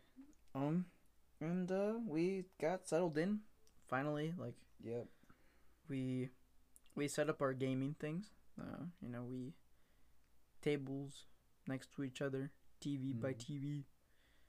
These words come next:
Speaker 1: and we played some games.
Speaker 2: Yep.
Speaker 1: That was pretty fun.
Speaker 2: Dead by Daylight.
Speaker 1: Mm-hmm. Mm-hmm. Pretty fun.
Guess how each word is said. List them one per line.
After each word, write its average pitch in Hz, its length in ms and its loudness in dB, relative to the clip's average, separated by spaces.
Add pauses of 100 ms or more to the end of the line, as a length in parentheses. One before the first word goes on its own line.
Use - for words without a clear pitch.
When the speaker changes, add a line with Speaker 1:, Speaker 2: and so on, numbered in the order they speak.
(260)
Speaker 1:
and 139 120 -2
we 156 100 2
played 170 200 2
some 175 120 4
games. 175 360 0 (360)
Speaker 2:
Yep. 117 180 -2 (420)
Speaker 1:
That 127 140 -2
was 127 80 -2
pretty 127 220 -4
fun. 131 280 -4 (200)
Speaker 2:
Dead 107 160 -10
by 104 140 -4
Daylight. 101 420 -4 (760)
Speaker 1:
Mm-hmm. 135 260 -4 (400)
Mm-hmm. 127 240 -4 (1080)
Pretty 143 160 4
fun. 143 280 0